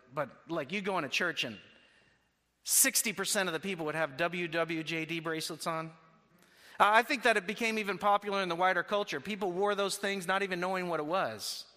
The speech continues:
right? But it, but it means, what would Jesus do? What would Jesus do? Remember that, those bracelets? And the idea was that, that in our whole life, in every situation, that we think to ourselves before we do anything,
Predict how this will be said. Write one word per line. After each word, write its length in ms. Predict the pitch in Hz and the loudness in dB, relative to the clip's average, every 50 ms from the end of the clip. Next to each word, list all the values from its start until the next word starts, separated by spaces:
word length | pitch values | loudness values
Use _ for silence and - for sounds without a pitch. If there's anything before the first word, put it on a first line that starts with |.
| _ _ - | _ _ -2
right? 260 | 135 143 156 180 170 - - - - - - - - | 0 2 2 0 -2 -8 -16 -20 -20 -20 -14 2 4
But 140 | 196 196 196 | 4 4 4
it, 100 | 175 - - - - | 2 -4 -12 -6 0
but 140 | - 208 208 | 2 2 2
it 80 | 202 208 | 2 2
means, 260 | 220 220 208 180 185 | 0 0 -2 -2 0
what 220 | 185 226 262 262 | 2 2 2 2
would 120 | 254 240 196 | 0 -2 -2
Jesus 440 | 180 226 233 214 185 180 156 - | -2 -2 -2 -2 -2 -4 -4 -4
do? 180 | - 143 123 104 - - - _ _ _ _ _ _ _ _ _ _ _ _ _ _ _ _ _ _ _ _ | -6 -6 -8 -8 -10 -16 -20 _ _ _ _ _ _ _ _ _ _ _ _ _ _ _ _ _ _ _ _
What 140 | 185 233 262 | 0 2 2
would 120 | 269 214 | 2 0
Jesus 420 | 185 226 233 220 196 196 165 - | 0 0 0 0 -2 -2 -2 -2
do? 100 | - 156 | -4 -4
Remember 280 | 131 127 151 185 214 226 | -4 -2 -2 -2 0 2
that, 260 | 220 226 220 214 - | 2 2 2 2 0
those 160 | 202 190 170 | -2 -4 -2
bracelets? 680 | 156 151 175 185 196 190 - 208 190 190 - - - - - - - - - - - - - | -2 -2 -2 0 0 -2 -2 -4 -4 -4 -6 -8 -10 -10 -14 -20 -20 -20 -20 -20 -20 -2 0
And 140 | 208 226 240 | 0 4 6
the 80 | 240 | 6
idea 380 | 240 247 247 202 285 330 311 269 | 6 6 6 4 2 2 2 4
was 260 | 226 208 208 208 190 | 4 4 4 4 4
that, 300 | 220 214 208 208 196 190 | 2 2 2 2 2 2
that 160 | 220 220 214 | 2 4 4
in 120 | 214 214 208 | 4 4 4
our 140 | 202 208 | 4 4
whole 180 | 214 233 233 233 | 4 4 2 4
life, 360 | 226 220 220 233 240 214 - | 4 4 4 2 2 -2 -2
in 80 | 208 196 | -2 -2
every 160 | 208 233 220 | -2 -2 -2
situation, 640 | - - 214 - 220 190 196 226 269 247 - 226 196 | -2 -2 -2 -2 -2 0 2 2 2 0 -2 0 -2
that 100 | 190 185 | -2 -2
we 120 | 190 196 | -2 -4
think 240 | 190 - 240 262 - | -2 -4 -4 -4 -2
to 100 | 262 240 | -2 -2
ourselves 400 | 214 196 - - 165 160 170 160 | 0 0 0 0 0 0 0 -2
before 240 | 185 175 - 208 208 | -4 -6 -4 -2 -2
we 100 | 202 202 | -2 -2
do 140 | 180 190 233 | -2 -2 -2
anything, 360 | 269 262 208 185 170 170 | -2 0 -2 -2 -4 -4